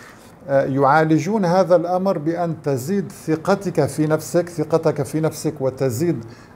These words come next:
آه، وكأن، وكأنك أنت الذي تسيطر.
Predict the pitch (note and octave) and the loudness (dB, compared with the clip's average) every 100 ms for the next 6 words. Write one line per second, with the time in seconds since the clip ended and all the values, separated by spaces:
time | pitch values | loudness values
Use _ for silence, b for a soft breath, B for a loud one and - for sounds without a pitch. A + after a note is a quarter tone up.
0 | C3+ C3 B2+ C3 C3 E3+ F3+ E3+ E3 E3 | -4 0 2 2 0 -2 -2 -2 -4 -2
1 | D#3+ D#3+ E3+ F#3 F3 - D3+ G3+ G3 D#3 | -4 -2 -2 0 0 0 0 0 2 2
2 | D3+ C#3 C#3+ D3 - D3+ C3 - A2+ | 2 2 0 -2 0 2 2 0 -2